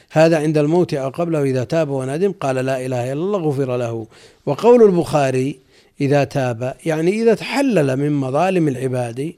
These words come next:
وتاب من ذنوبه التي بينه وبين الله تعالى. قيل: "يا رسول الله"،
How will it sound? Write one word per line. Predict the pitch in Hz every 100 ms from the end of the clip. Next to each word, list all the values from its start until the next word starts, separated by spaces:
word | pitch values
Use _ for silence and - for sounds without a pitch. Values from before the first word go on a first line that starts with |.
| _ _ -
وتاب | 127 170 175 156
من | 147 135 123
ذنوبه | 127 160 175 143
التي | 127 117 127
بينه | 139 147 117
وبين | 127 127 117
الله | 107 135 151
تعالى. | 123 113 113 107 110 107 110 _ _ _ _ _ _ _ _ _ _ _ _ _ _ _ _ _ _ - _ _ _ _ _ _ _ _ _ _ -
قيل: | 226 233
"يا | 180 170
رسول | 156 - 139
الله"، | 127 127 131 139